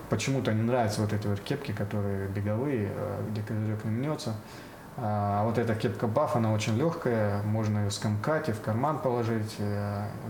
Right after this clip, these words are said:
на трусах, и можно и в рюкзак засунуть. В общем, оч-, очень лёгкая. Единственный минус, когда бежишь и ветер сильный в лицо, а козырёк, <laughs> короче, сгибается в разные стороны.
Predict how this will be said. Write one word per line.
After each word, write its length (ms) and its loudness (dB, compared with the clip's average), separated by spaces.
на 80 -2
трусах, 480 -4
и 40 -6
можно 600 -2
и 60 -4
в 100 -2
рюкзак 320 2
засунуть. 480 2
В 60 0
общем, 260 -2
оч-, 200 -4
очень 380 2
лёгкая. 680 2
Единственный 800 0
минус, 720 2
когда 260 2
бежишь 440 2
и 40 2
ветер 380 2
сильный 340 2
в 120 -2
лицо, 280 -2
а 160 -2
козырёк, 420 0
<laughs> 0 -
короче, 440 -6
сгибается 760 -4
в 60 0
разные 340 0
стороны. 280 -2